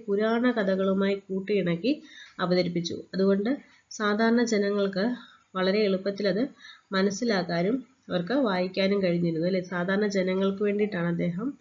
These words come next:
അദ്ദേഹത്തിൻ്റെ രചനകളൊക്കെ നടത്തിയിരുന്നത്. ഓക്കെ, നെക്സ്റ്റ് ക്വസ്റ്റ്യൻ. ആഭിജാത്യ ഭ്രമം യാഥാർത്ഥ്യങ്ങളുടെ വിസ്മൃതിയിലേക്കും തന്മൂലം കൂടുതൽ തകർച്ചയിലേക്കും നയിക്കുന്നതിൻ്റെ ദൃഷ്ടാന്തം എന്ന് പറയാവുന്ന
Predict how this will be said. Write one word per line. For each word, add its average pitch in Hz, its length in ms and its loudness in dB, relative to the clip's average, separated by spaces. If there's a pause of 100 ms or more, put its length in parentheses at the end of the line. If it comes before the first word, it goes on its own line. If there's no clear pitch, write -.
(360)
അദ്ദേഹത്തിൻ്റെ 175 600 0
രചനകളൊക്കെ 190 640 -2 (220)
നടത്തിയിരുന്നത്. 175 580 -2 (400)
ഓക്കെ, 196 180 -6 (100)
നെക്സ്റ്റ് 175 300 -6
ക്വസ്റ്റ്യൻ. 175 340 0 (720)
ആഭിജാത്യ 277 640 4 (120)
ഭ്രമം 185 340 0 (380)
യാഥാർത്ഥ്യങ്ങളുടെ 214 960 0 (160)
വിസ്മൃതിയിലേക്കും 196 840 0 (120)
തന്മൂലം 208 460 0 (120)
കൂടുതൽ 214 360 2 (120)
തകർച്ചയിലേക്കും 196 760 -2
നയിക്കുന്നതിൻ്റെ 175 680 -2 (100)
ദൃഷ്ടാന്തം 214 640 -4
എന്ന് 185 220 -2
പറയാവുന്ന 170 580 -2